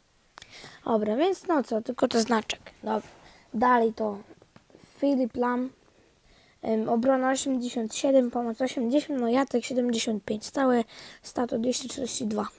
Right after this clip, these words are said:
No, jest kapitanem Bayernu, no i obrońcą, no. Tutaj nie, on słaby jest, ten też.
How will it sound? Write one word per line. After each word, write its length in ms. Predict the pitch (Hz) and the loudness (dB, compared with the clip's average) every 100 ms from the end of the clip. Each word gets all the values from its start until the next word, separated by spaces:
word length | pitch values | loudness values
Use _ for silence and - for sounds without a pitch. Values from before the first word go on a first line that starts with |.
| - | -8
No, 160 | 233 | -6
jest 320 | 226 262 254 - - - - | 0 0 0 -8 -20 -20 -8
kapitanem 560 | - 226 - 269 254 226 | 0 0 4 4 4 4
Bayernu, 480 | 226 262 285 262 254 | 8 8 8 4 -4
no 180 | 233 | -4
i 160 | 220 220 | -6 -4
obrońcą, 460 | 220 214 208 - - - | -4 -4 -8 -14 -20 -14
no. 100 | 214 - - - - _ - - - - - _ _ _ _ _ - _ _ - - | -14 -14 -18 -20 -20 _ -20 -20 -20 -20 -20 _ _ _ _ _ -20 _ _ -20 -20
Tutaj 240 | 269 - 220 | -14 -6 -6
nie, 260 | 233 247 | -4 -6
on 180 | 233 220 | -6 -8
słaby 460 | - 262 240 226 220 | -8 -4 -2 -2 -4
jest, 280 | 220 - _ _ _ | -6 -14 _ _ _
ten 160 | 220 220 | -16 -14
też. 280 | - 240 | -12 -12